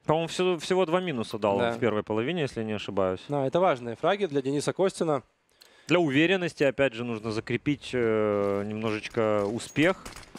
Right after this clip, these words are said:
Speaker 1: Ну, в том плане, даже если ты, опять же, не выиграешь игру, то хотя бы
Speaker 2: Мгм.
Speaker 1: какую-то уверенность нужно набрать. Экспериментальный закуп от, э, Авангар. Бустер купил А К сорок семь, Джейм играет со скаутом. Ну и у Фича, Санджи и Кикерта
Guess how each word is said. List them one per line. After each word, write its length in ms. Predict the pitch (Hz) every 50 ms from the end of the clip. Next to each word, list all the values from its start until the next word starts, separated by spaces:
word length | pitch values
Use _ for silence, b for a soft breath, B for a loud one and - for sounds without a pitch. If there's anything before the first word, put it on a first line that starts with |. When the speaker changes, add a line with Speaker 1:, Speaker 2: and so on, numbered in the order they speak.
| - -
Speaker 1:
Ну, 60 | - 180
в 60 | -
том 160 | - 202 185
плане, 260 | 165 196 220 214 180 151
даже 220 | 147 147 131 147
если 200 | 151 139 - 135
ты, 300 | - - 139 131 127 120
опять 240 | 120 - 135 127 110
же, 100 | 101 107
не 120 | 113 113
выиграешь 420 | 113 127 117 117 110 113 104 - 127
игру, 260 | 110 120 131 156 165
то 140 | - - 101
хотя 260 | - 113 - 120 120
бы 140 | 117 196 185
Speaker 2:
Мгм. 160 | 170 165 160
Speaker 1:
какую-то 280 | 165 143 120 - - 117
уверенность 440 | 110 117 123 120 117 113 107 - -
нужно 280 | 127 113 98 90 98
набрать. 340 | 95 98 98 117 156 208 240 - B B B B B B B B
Экспериментальный 800 | - 156 - - 202 202 226 240 247 247 - 226 185 170 156 151
закуп 440 | 139 139 165 151 135 - 139 127 - 139
от, 120 | 139 135 - - 147
э, 160 | 139 131 131
Авангар. 600 | 139 139 143 143 139 131 131 139 143 156 185 214
Бустер 380 | 175 139 143 135 - - 127
купил 340 | 117 - 123 - 131 131 123
А 40 | 120
К 180 | - - 120 117
сорок 220 | - 123 120 -
семь, 560 | - - 123 117 123 127 127 123 120 113 110 107
Джейм 380 | 104 104 117 127 123 113 113
играет 320 | 110 110 117 120 113 107 -
со 100 | - 113
скаутом. 560 | - - - 147 160 185 190 180 156 139 120 120 117
Ну 200 | 120 123 139 147
и 240 | 143 135 131 131 127
у 260 | 113 104 127 127 127 117 - - - - - - -
Фича, 320 | - - - 160 160 147
Санджи 560 | - - - 147 147 151 156 135 131 143 156
и 200 | 151 - 143 131
Кикерта 640 | 117 - - - - 151 139 135 - - 143 143 139